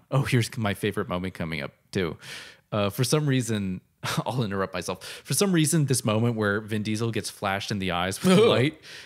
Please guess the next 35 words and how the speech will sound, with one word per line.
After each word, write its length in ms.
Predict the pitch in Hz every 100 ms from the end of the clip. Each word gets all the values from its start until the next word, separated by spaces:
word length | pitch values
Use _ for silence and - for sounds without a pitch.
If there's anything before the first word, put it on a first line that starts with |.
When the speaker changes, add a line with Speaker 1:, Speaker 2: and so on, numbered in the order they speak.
| -
Speaker 1:
and 120 | 135 123
the 60 |
way 160 | 117 117
he 140 | 123
screams, 760 | 113 - 110 101 113 131 131 - _ _ _ _ _
watching 420 | - 110 117 - 131
the 60 |
movie 280 | 101 104 110
this 240 | 113 113
week, 240 | 127 131 -
I 120 | 107
just 220 | 107 107 -
kept 300 | - 113 -
rewinding 480 | 107 92 90 92 104
it 160 | 110 110
'cause 160 | 101
it 40 | -
kept 260 | - 98
making 300 | 104 92 104
me 60 | 92
laugh. 440 | 85 78 82 113 - _
<laughs> 120 | - 120 - - - _ _ _ _ _ _ _ _ _ - - - - 131
Speaker 2:
It 40 | 131
almost 300 | 143 165 -
looks 200 | 135 139
like 100 | 127
an 60 |
outtake, 540 | 98 113 - 98 85 - -
but, 220 | 104 104
like, 320 | 90 95 - _ _ 55 52
it's 140 | -
just 200 | - 95
in 80 | 104
the 40 |
movie. 440 | 95 101 98 80